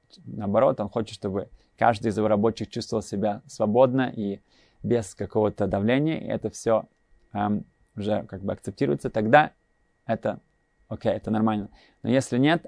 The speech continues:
опять же, здесь человек может, э, как-то не, э, не заметив даже, да, и как-то пассивно нарушить этот запрет. В, м, Сефер Хинух есть, э, очень интересный, м,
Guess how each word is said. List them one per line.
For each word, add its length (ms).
опять 380
же, 180
здесь 180
человек 280
может, 320
э, 220
как-то 320
не, 320
э, 340
не 140
заметив 640
даже, 540
да, 220
и 120
как-то 500
пассивно 640
нарушить 560
этот 220
запрет. 320
В, 200
м, 380
Сефер 380
Хинух 540
есть, 340
э, 220
очень 520
интересный, 960
м, 560